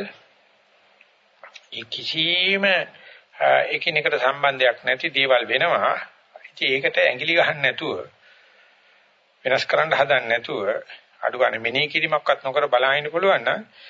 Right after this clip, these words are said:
කිසිම ආතතියක් හිතට එන්නේ නැහැ. කිසි අසහනයක් හිතට එන්නේ නැහැ. අ, මේ, මේ බලාන හිටියා කියලා බරක් නැහැ.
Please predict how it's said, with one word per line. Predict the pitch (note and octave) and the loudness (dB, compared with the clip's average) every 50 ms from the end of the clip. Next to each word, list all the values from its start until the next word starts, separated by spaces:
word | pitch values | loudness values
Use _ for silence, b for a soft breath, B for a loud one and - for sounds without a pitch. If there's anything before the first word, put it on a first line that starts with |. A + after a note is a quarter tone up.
| B B | B B
කිසිම | - - - - - - | -8 -4 -4 -4 -2 0
ආතතියක් | G#3+ E3+ D#3 E3 E3+ - F#3+ F#3 - F#3 F3 - | 2 4 4 4 2 0 -2 0 2 0 0 2
හිතට | - E3+ - D3+ C#3 | -2 -2 -2 -2 0
එන්නේ | - A#2 G#2+ | 0 -2 -2
නැහැ. | G2+ G#2 A#2 B2 C3+ C3 | -2 0 0 0 0 0
කිසි | C3+ C3 C3 - C#3 D3+ - - - _ _ _ _ _ _ _ _ _ _ _ _ | -2 -8 -8 -6 -6 -6 -8 -8 -12 _ _ _ _ _ _ _ _ _ _ _ _
අසහනයක් | - B2 A2 A2+ - - D#3 D3 E3 F3+ F3 E3 - - | -2 0 0 2 2 2 4 4 4 2 2 0 0 -2
හිතට | F#3+ E3+ - - - | -8 -6 -6 -2 -2
එන්නේ | D3 B2 A2+ G#2+ A#2 B2+ F3 - C#4+ - B B B B B B B B B - | -2 -2 -2 -2 0 0 0 0 -4 -8 B B B B B B B B B -4
නැහැ. | - E3 D#3 D#3 | 0 2 2 2
අ, | D3+ | 0
මේ, | D3 D3+ D3+ D3+ D3 D3 D3 C#3+ - - D3+ | 0 0 0 2 2 0 0 -4 -8 -16 -16
මේ | C#3+ C#3 C#3 C3+ C3 | -8 -4 -2 -2 0
බලාන | - C3 C3 C3+ C#3 C#3+ D3+ D3 C3 | 2 2 4 4 4 2 2 -2 -4
හිටියා | A#2+ A2+ - - - D#3 D#3 D#3+ D#3+ - - - - - - - _ _ _ _ _ _ _ _ _ - | -8 -10 -10 -8 -4 2 4 4 4 4 2 -2 -8 -16 -20 -20 _ _ _ _ _ _ _ _ _ -10
කියලා | - E3+ E3 F3+ F#3+ A#3+ D4 - B B B B B B B B B B _ _ _ _ _ _ _ _ _ _ _ _ - - E3+ | -4 0 2 2 2 2 0 -2 B B B B B B B B B B _ _ _ _ _ _ _ _ _ _ _ _ -20 -18 0
බරක් | D3 D3 D3+ F#3 G3+ G3 - | 2 4 6 6 4 4 0
නැහැ. | - - - - - - - - | -6 -6 -6 -6 -8 -8 -8 -8